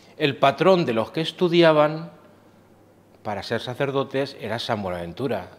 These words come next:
el gran San Buenaventura. Vamos allá con esto. Y el patrón de los que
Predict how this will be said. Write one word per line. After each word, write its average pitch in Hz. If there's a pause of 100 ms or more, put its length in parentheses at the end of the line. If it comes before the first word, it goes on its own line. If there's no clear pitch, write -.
(160)
el 95
gran 104
San 107
Buenaventura. 90 (1400)
Vamos 113
allá 98
con 95
esto. 95 (1200)
Y 160
el 185
patrón 185
de 120
los 117
que 113